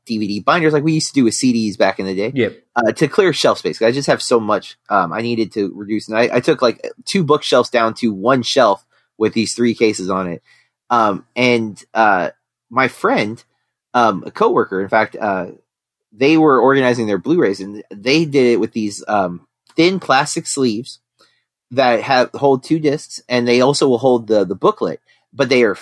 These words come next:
Speaker 1: they become flat, where there's basically, like, what, uh, you know, a Blu-ray case takes, like, three quarters of an inch or so. This is, like, less than an eighth of an inch. Um,
Speaker 2: Mm-hmm.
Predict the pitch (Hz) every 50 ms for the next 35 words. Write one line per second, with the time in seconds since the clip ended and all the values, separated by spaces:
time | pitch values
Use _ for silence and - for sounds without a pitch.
0 | - - 120 120 113 117 - - 120 101 90 - _ - 135 117 - - - 101
1 | 110 110 104 101 98 - 131 131 127 - 127 131 123 117 107 101 101 98 _ -
2 | - 117 123 127 - - _ _ - 87 - - _ - 131 127 123 113 110 101
3 | - _ _ _ _ _ _ - - 113 127 117 101 - _ _ _ - 165 170
4 | 160 147 143 139 - 139 123 123 - 123 107 - 104 98 - _ _ _ _ _
5 | _ _ - 151 143 135 - 156 147 147 143 143 139 139 143 147 143 - 147 -
6 | - 160 160 160 - _ _ _ _ - - 143 135 - 135 123 127 113 98 -
7 | - 107 123 120 120 - - 123 107 107 95 90 104 107 104 - 95 92 87 80
8 | - - - - _ - 120 117 110 101 90 87 107